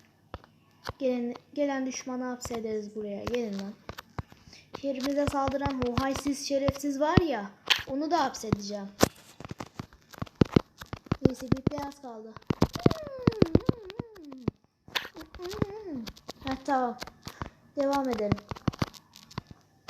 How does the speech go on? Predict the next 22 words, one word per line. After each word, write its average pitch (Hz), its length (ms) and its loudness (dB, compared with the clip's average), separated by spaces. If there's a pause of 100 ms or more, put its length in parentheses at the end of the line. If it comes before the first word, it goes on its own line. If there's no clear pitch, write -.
(2250)
Ulan 277 220 2
güzel 285 380 6
bir 285 60 8
hapishane 269 440 0
yapacağım 247 440 -2
var 254 180 2
ya. 214 160 -2 (420)
Zombi 349 300 4
kral 349 320 8
için 285 340 -2
yapıyorum 254 400 -4
zaten 269 500 -2
bu 277 60 0
hapishaneyi. 254 720 -2 (600)
Eğer 302 260 4
ki 302 80 -4
onu 302 200 6
öldürmeyi 277 380 -2
başarırsak, 277 540 -4
yani 240 220 -6
onu 262 320 -2
birazcık 277 440 4